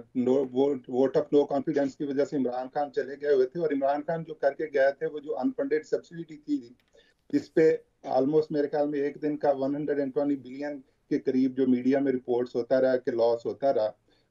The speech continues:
तो ये Prime Minister शहबाज शरीफ को idea था कि ये loss भी हो रहा है और वो जून तक होता रहा, और आपको पता था कि मुल्क की financial condition क्या है,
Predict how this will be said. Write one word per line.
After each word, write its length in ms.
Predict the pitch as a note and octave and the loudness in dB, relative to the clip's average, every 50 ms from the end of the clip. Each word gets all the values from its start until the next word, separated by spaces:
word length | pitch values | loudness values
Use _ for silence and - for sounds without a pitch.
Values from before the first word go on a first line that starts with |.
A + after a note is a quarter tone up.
| _ - | _ 2
तो 60 | F3 | 2
ये 180 | F#3+ G3+ G3 | 4 4 2
Prime 300 | F#3 - - E3 E3 E3+ | 2 2 -2 -4 -2 -2
Minister 300 | F3 F#3 F3 - - F#3+ | -4 -4 -6 -4 -4 -4
शहबाज 420 | E3 - D#3+ C3+ C3 B2+ B2+ C#3 C3+ | -2 0 0 0 2 2 0 0 0
शरीफ 260 | - F3+ F3 E3+ E3+ - | -2 -2 -2 -2 -2 -2
को 120 | - F3+ D#3 | 0 2 2
idea 360 | C3+ C3 C3+ D3+ E3+ F3 F3 | 2 2 0 2 2 2 2
था 260 | F3 - D3+ D3+ D3+ | 2 0 0 -2 -2
कि 420 | D#3+ - - D#3+ E3 E3 E3 D#3+ - _ _ _ - | -2 -2 -4 -2 -2 -2 -4 -6 -10 _ _ _ -4
ये 180 | C3 C3+ D#3+ D#3 | -2 0 0 2
loss 360 | C3 B2 B2+ C3 C3 - - - | 2 2 2 0 0 0 -2 -2
भी 80 | F3 | -2
हो 200 | E3 D#3 D#3 D3 | 0 2 2 2
रहा 140 | D3+ D3+ D3+ | 4 2 2
है 100 | D#3+ E3 | 0 0
और 200 | - C#3 C#3 C#3+ | 0 0 -2 0
वो 120 | D#3 F3 E3+ | 2 0 0
जून 300 | C3 D#3+ F3+ F#3+ G3+ F#3+ | 2 2 2 2 2 2
तक 180 | F#3+ E3+ D#3 - | -2 -4 -2 -2
होता 260 | C#3+ C3+ - - B2+ | -4 -2 0 0 -2
रहा, 260 | A#2+ A2 F#2+ - - _ _ _ _ _ _ - | 0 -2 -4 -6 -10 _ _ _ _ _ _ 0
और 200 | E3 F3 F#3 - - | 0 0 0 0 -4
आपको 540 | C3+ C3 C#3+ D#3 D#3 - _ _ - G3 F#3+ | -4 -4 -2 -2 -4 -6 _ _ 0 0 0
पता 360 | - - D3 - - F#3+ F#3+ | 0 -2 -4 -2 0 0 0
था 220 | F#3 - E3+ E3 | 0 0 -2 -2
कि 220 | D#3+ - F3 E3+ - C#3+ | -2 -2 -4 -6 -6 -4
मुल्क 260 | D3 D3 D3 D3+ D3 | -2 -2 -2 -2 -2
की 200 | - F3+ E3+ D#3+ | -4 -6 -8 -8
financial 540 | D3 - D#3 C#3 C3 C3 C3+ C3 - D#3+ D#3 | -6 -4 -4 -2 -2 -4 -4 -6 -6 -8 -6
condition 460 | - D#3+ D3 C#3 C#3+ C3 - - D3+ | -4 -2 -2 -2 -2 -2 -2 -4 -4
क्या 260 | C3 - D3+ D3+ D#3+ | -2 2 2 2 4
है, 260 | D#3 C#3+ C#3 B2+ B2 | 2 2 0 0 -2